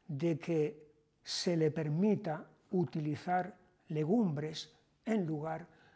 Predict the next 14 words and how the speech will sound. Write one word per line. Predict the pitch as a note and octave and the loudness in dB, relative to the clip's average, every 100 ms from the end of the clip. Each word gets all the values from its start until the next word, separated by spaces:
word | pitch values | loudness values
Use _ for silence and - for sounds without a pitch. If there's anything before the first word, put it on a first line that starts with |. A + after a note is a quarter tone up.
| _ _ | _ _
de | C#3 D#3 | -8 -4
esa | D#3 E3 | -4 -6
comida | D3 D3 D#3+ C#3+ C3 B2 | -6 -4 -4 -4 -8 -10
que | D3+ C#3 B2+ | -10 -8 -8
se | - C#3+ | -10 -10
les | C3 | -10
está | D3+ - D#3 C#3+ | -12 -10 -10 -10
ofreciendo. | B2 D3 - G#2+ A2 - _ _ _ _ _ _ _ _ _ _ _ _ _ _ _ - | -12 -12 -12 -14 -16 -20 _ _ _ _ _ _ _ _ _ _ _ _ _ _ _ -4
Y | E3 | -2
va | D3 F3 | 0 2
a | |
encontrar | G3+ G3+ F#3 D#3+ G3 G#3 | 0 2 -2 0 -2 0
benevolencia | E3 D#3+ D#3+ D#3 G#3+ D4+ - E3 C3 - - - _ - | 0 0 0 0 4 4 2 -2 -6 -12 -20 -20 _ -8
en | D#3+ D3+ C#3 | -4 -2 -2